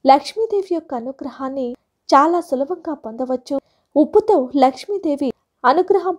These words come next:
పొందడం ఏంటి అని చాలా మందికి అనిపిస్తుంది. లక్ష్మీదేవి సముద్రం నుంచి వచ్చింది కదా, సముద్రంలో ఉప్పు ఉంటుంది కదా, అందుకే లక్ష్మీదేవికి ఉప్పు అంటే చాలా ఇష్టం. ఈ నెల పన్నెండున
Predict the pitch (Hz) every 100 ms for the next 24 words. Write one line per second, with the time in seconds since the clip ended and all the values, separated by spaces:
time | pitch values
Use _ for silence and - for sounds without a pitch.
0 | 262 233 262 294 294 285 294 277 277 240
1 | 262 _ _ 320 302 392 349 302 285 254
2 | 226 269 262 277 262 269 - _ _ 269
3 | 277 - 427 403 320 262 269 240 - _
4 | _ _ 269 277 370 370 392 370 339 320
5 | 240 220 - 254 262 262 262 269 269 _
6 | _ _ - 285 339 440 392 320 320 277
7 | 254 - _ 269 269 320 294 269 269 381
8 | 339 - 269 269 269 269 _ _ _ -
9 | 285 330 392 370 233 277 _ _ _ _
10 | - 262 277 - 415 381 269 247 247 277
11 | 233 - _ 285 302 - 403 370 277 269
12 | 262 254 220 233 254 247 - 269 262 _
13 | _ _ _ 311 392 415 392 381 240 262
14 | 370 392 349